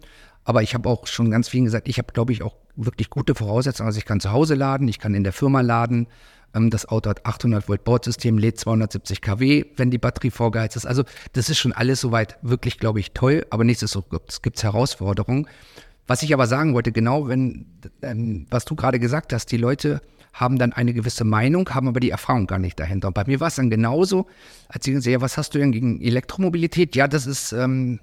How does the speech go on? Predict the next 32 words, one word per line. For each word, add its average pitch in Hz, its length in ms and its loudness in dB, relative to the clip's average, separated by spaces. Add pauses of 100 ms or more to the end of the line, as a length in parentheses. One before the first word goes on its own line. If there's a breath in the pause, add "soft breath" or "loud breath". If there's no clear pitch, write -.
ja, 117 220 0
im 120 260 0
Winter 165 260 4
funktioniert 135 460 0
das - 140 -2
ja 120 60 -2
gar 104 260 2
nicht.“ 90 280 -4
Ich - 140 -8
sag, 113 160 -2
„Ja, 117 80 0
aber 123 160 -2
das - 240 -6
hast - 180 -4
du 131 60 0
jetzt, - 240 -4
wie - 140 -16
viele 127 280 0
Winter 135 300 2
hast 127 180 -2
du 139 40 -2
das 127 140 -2
jetzt 123 160 -2
schon 120 120 0
selbst?“ 120 180 -2
„Nee, 131 160 0
gar 135 240 2
nicht, 185 240 2
aber 135 320 -4
hab 139 140 0
ich 131 180 -2
gehört.“ 104 460 -2